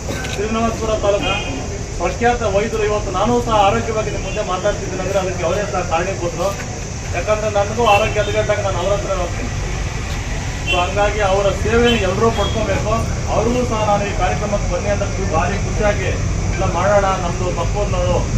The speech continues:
ಜೊತೆಗೆ ಇದೇ ಊರಲ್ಲಿ ಅವ್ರ ಮಾವ ಇದ್ದಾರೆ, ಎಸ್ ಎಲ್ ಎನ್ ಮೆಡಿಕಲ್ಸ್ ಅಂತ ಗೊತ್ತಿರ್ಬೋದು, ಇದು ಖುಷಿಯಾಗಿ ಅವರು ಹತ್ಕೊಂಡು ಬಂದ್ರು. ಇದು ನಿಮಗೆ ಗೊತ್ತಾಗ್ತದೆ, ಹಾಸ್ಪಿಟ್ಲ್ ಹೋದಾಗ ಅವ್ರು ಎಷ್ಟು ಬ್ಯುಸಿ ಇರ್ತಾರೆ ಅಂತ. ರಮಯ್ಯ ಮೆಡಿಕಲ್ ಕಾಲೇಜಲ್ಲೆಲ್ಲ ಕೆಲಸ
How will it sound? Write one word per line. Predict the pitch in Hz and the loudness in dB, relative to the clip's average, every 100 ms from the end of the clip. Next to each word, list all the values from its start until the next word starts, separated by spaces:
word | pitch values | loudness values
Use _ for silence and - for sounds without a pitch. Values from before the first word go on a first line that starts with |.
| - | 0
ಜೊತೆಗೆ | 180 - - 202 196 | 0 0 0 0 0
ಇದೇ | 214 | 2
ಊರಲ್ಲಿ | 214 208 208 202 | 2 2 2 4
ಅವ್ರ | 196 | 4
ಮಾವ | 220 208 202 | 4 6 6
ಇದ್ದಾರೆ, | 185 - - - - - - - | 4 2 2 2 2 2 2 2
ಎಸ್ | - | 4
ಎಲ್ | 208 | 2
ಎನ್ | 208 | 2
ಮೆಡಿಕಲ್ಸ್ | - - 196 185 | 2 2 2 2
ಅಂತ | 180 160 160 | 0 0 0
ಗೊತ್ತಿರ್ಬೋದು, | - 185 127 135 | 0 0 0 0
ಇದು | - | -2
ಖುಷಿಯಾಗಿ | - - 233 202 | -4 -2 0 0
ಅವರು | 190 214 | 2 4
ಹತ್ಕೊಂಡು | 196 202 185 | 2 0 -2
ಬಂದ್ರು. | 175 175 220 - - - - - | -2 -2 -4 -4 -6 -6 -6 -4
ಇದು | 196 196 | -4 -4
ನಿಮಗೆ | 202 196 196 | -4 -2 -2
ಗೊತ್ತಾಗ್ತದೆ, | 196 240 233 226 240 190 | 2 2 4 2 2 2
ಹಾಸ್ಪಿಟ್ಲ್ | 202 233 220 | 2 0 0
ಹೋದಾಗ | 208 202 190 208 | 0 0 0 0
ಅವ್ರು | 240 185 196 | -2 0 -2
ಎಷ್ಟು | - - | -2 -4
ಬ್ಯುಸಿ | 180 - 233 | -4 0 0
ಇರ್ತಾರೆ | 226 202 175 | 0 0 -2
ಅಂತ. | - - - - - - - | -4 -6 -6 -4 -4 -4 -2
ರಮಯ್ಯ | 160 202 202 | -2 0 0
ಮೆಡಿಕಲ್ | 196 190 196 - | 0 -2 -2 -2
ಕಾಲೇಜಲ್ಲೆಲ್ಲ | 185 185 180 180 | -2 -2 -2 -2
ಕೆಲಸ | 175 170 | -4 -4